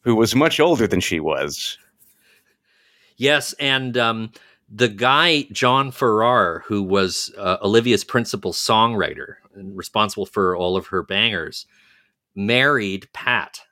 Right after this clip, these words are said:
Speaker 2: He was sort of involved in their careers early on.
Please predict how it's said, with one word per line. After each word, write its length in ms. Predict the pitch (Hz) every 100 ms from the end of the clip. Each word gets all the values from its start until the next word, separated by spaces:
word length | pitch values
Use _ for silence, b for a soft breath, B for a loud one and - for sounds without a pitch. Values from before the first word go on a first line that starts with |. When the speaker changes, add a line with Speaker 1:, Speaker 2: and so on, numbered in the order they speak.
| _ _ _ _
Speaker 2:
He 240 | - 117
was 180 | 113 101
sort 140 | 143
of 80 | 127
involved 460 | 113 101 110 110 104
in 140 | 95
their 160 | 95 92
careers 500 | - 101 104 98 -
early 320 | 104 98 95
on. 240 | 98 92